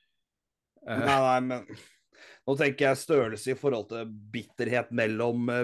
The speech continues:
Speaker 2: byene mot hverandre og sånt da.
Speaker 1: Ok, så, så, så du valgte ikke å dra på kampen, fordi st-,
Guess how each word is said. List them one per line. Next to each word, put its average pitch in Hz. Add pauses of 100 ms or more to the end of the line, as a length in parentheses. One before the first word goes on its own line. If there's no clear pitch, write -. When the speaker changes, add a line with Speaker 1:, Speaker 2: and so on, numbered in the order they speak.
Speaker 2:
byene 113
mot 104
hverandre 107
og 120
sånt 127
da. 101 (100)
Speaker 1:
Ok, 131 (160)
så, 131
så, 139
så 156
du 156
valgte 113
ikke 120
å 120
dra 110
på 127
kampen, 113
fordi 135
st-, -